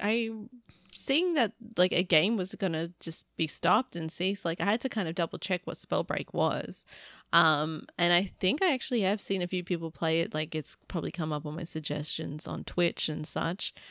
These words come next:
Um, it's, it's a very sweet game, and it looks relatively well polished and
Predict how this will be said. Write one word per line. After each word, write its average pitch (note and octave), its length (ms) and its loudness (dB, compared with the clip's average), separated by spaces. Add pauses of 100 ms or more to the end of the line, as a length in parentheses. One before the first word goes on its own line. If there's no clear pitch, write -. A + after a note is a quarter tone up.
(380)
Um, D3+ 800 6 (360)
it's, A#4+ 300 0 (140)
it's - 420 -8
a A#3+ 80 4
very B3+ 280 6
sweet - 400 0
game, G#3+ 340 6
and A3+ 100 2
it - 140 -4
looks G3 320 0
relatively F3 540 0
well D#3+ 180 4
polished F3+ 680 2
and E3 380 -2